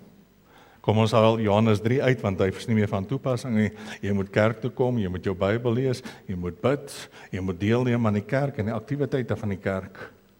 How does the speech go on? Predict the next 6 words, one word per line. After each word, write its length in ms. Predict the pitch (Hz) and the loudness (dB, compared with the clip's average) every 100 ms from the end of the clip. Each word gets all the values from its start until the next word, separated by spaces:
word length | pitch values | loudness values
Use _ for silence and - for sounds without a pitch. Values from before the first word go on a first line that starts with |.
| _ _ _ _ _ _ _ _ _ _ _ _ _ _ _ _ _ 98 | _ _ _ _ _ _ _ _ _ _ _ _ _ _ _ _ _ -6
Dan 160 | 92 | -6
sal 140 | 95 90 | -6 -6
jy 80 | |
hemel 240 | 87 87 82 | -6 -8 -10
toe 120 | 85 | -14
gaan. 220 | - 92 | -18 -18